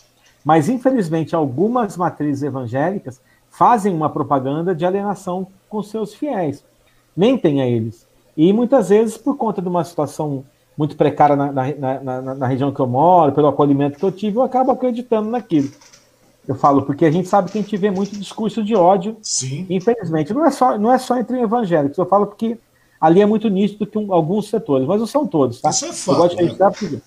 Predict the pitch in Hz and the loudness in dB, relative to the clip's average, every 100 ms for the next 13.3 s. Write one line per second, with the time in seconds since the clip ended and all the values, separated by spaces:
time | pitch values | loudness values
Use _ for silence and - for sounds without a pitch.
0 | _ _ _ - 113 240 240 - 160 151 | _ _ _ -10 -6 -4 -4 0 2 2
1 | 151 165 117 95 95 - - 220 220 240 | 0 -2 -4 -16 -14 -12 -2 -2 2 0
2 | 285 277 247 254 247 - 220 196 233 233 | 0 0 0 2 0 0 -4 -2 -4 -2
3 | - - 233 208 196 160 185 196 165 151 | -2 -2 0 -2 -4 -6 -2 -2 -2 -2
4 | 147 156 110 123 160 143 143 143 110 _ | -2 -4 -6 -6 -4 -2 0 0 -2 _
5 | _ _ - 156 139 131 123 - 123 139 | _ _ -6 -2 2 4 4 2 2 2
6 | - 127 127 151 170 120 - 139 143 170 | 0 -2 0 2 0 -2 -2 0 2 0
7 | - 214 226 - _ - 156 175 196 156 | 2 0 0 -12 _ -2 2 4 2 0
8 | 208 262 247 226 185 160 240 302 302 233 | -2 -4 -2 0 0 -2 -6 -4 -6 -6
9 | 190 175 165 147 147 202 196 226 220 196 | -2 -2 -2 -2 -2 -2 0 0 2 2
10 | 160 165 147 208 202 233 220 254 214 240 | 4 2 2 0 0 -4 -4 -8 -6 -6
11 | 196 180 190 185 214 _ _ _ 196 190 | -6 -4 -6 -6 -14 _ _ _ 0 2
12 | 196 185 190 180 185 190 - 156 123 127 | 0 0 -2 -2 -2 -4 -2 -2 -2 -4
13 | 127 151 | -2 -2